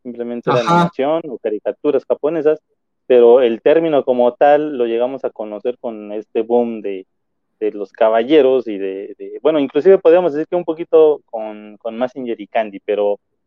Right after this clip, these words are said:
Speaker 1: pero en sí no se conocía que era anime hasta que realmente pega con estas series, ¿no?
Speaker 2: Sí, pero, por ejemplo, Remy, nunca he entendido si Remy era cien por ciento japonés o era coproducción con otro país. De repente había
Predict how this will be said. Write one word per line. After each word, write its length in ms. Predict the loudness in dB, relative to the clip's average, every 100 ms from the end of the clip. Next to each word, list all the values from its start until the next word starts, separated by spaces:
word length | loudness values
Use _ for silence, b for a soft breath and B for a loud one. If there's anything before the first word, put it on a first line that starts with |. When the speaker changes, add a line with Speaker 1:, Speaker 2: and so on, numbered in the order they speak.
| -2
Speaker 1:
pero 200 | 2 4
en 200 | 2 -4
sí 240 | -6 -6
no 160 | -2 -2
se 160 | -2
conocía 560 | -2 -4 -4 -6 -2 -4
que 160 | -2 0
era 180 | 2 0
anime 480 | -4 -4 -6 -6
hasta 600 | -8 -10 _ -4 -4 -6 -12 _ _ _
que 80 | 0
realmente 340 | 2 2 0 -2
pega 300 | 0 0 -2
con 200 | -8 -10
estas 220 | -14 -12
series, 360 | -10 -10 -12 -16
¿no? 180 | -20 _ _ _ _
Speaker 2:
Sí, 340 | -4 -2 -4 _ 0
pero, 180 | 2 4
por 140 | 4
ejemplo, 400 | 4 4 4 2
Remy, 560 | 2 2 4 4 4 4
nunca 260 | 2 2
he 40 | -2
entendido 420 | 0 0 0 -4
si 160 | -4
Remy 300 | -2 2 2
era 100 | 2
cien 180 | 0 -4
por 100 | -4
ciento 220 | -6 -6 -4
japonés 640 | -8 -6 -4 -2 -2 -4
o 60 |
era 160 | -4 -4
coproducción 560 | -8 -6 -6 -6 -6 -4
con 160 | -2
otro 200 | -4 -6
país. 380 | -4 0 0 -2 _ _ _ -2
De 100 | 0
repente 320 | 2 2 2
había 220 | 2 2